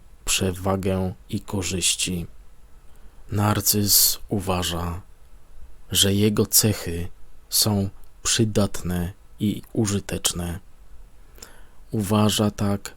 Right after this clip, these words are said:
ponieważ dzięki nim jest w stanie uzyskać to, czego chce, i wierzy w to, że dzięki nim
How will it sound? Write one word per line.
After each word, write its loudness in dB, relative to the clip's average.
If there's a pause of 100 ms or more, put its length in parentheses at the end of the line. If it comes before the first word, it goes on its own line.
ponieważ 0 (260)
dzięki 0
nim 4 (320)
jest 0
w -2
stanie 2 (880)
uzyskać 4 (160)
to, 2 (220)
czego 0
chce, 0 (1080)
i 2
wierzy 4 (360)
w 0
to, 2 (380)
że 0
dzięki 0
nim 4